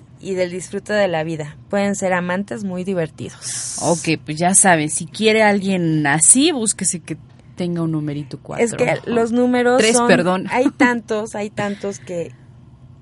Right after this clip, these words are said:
Speaker 1: nu-, este, numerología tántrica, que también tiene que ver mucho con la sexualidad, pero bueno, eso ya sería en otro programa.
Speaker 2: Ok, así es.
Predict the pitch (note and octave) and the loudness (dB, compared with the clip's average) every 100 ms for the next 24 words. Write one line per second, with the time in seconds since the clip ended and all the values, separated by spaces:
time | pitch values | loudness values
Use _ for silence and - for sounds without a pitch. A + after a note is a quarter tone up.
0 | - - G#3 G3+ F#3 E3+ - F3 E3 E3 | -20 -8 -6 -4 -4 -6 -6 -2 -2 -2
1 | E3 F3 F3+ E3+ E3+ E3+ - F3+ E3+ F3+ | -4 -4 -4 -2 0 -2 -4 -4 -4 -4
2 | F3 F3 - E3 - F3 E3+ F#3 G3 - | -4 -6 -10 -12 -8 -6 -6 -8 -14 -12
3 | E3+ D#3+ D#3+ D#3+ D#3+ E3+ E3 D#3+ - D#3 | -10 -6 -4 -4 -4 -4 -6 -6 -6 -4
4 | D#3 D#3 D#3 D3 - D3 C#3+ C3 - - | -4 -4 -8 -12 -8 -6 -6 -8 -14 -20
5 | - - - - - F3 - F3 E3 E3 | -20 -20 -20 -14 -8 -8 -2 0 0 0
6 | E3 F#3+ G3+ F#3 F3+ E3+ F3 G3+ F3 E3+ | -2 -2 -2 0 0 -4 -6 -6 -6 -6
7 | E3+ D#3 D3+ D3+ D3+ C#3 D3 D3+ E3 D3+ | -6 -6 -6 -6 -6 -8 -8 0 2 2
8 | C#3 C#3+ C#3+ D#3+ E3 D#3+ D3 - - | 2 0 0 0 0 -2 -6 -10 -10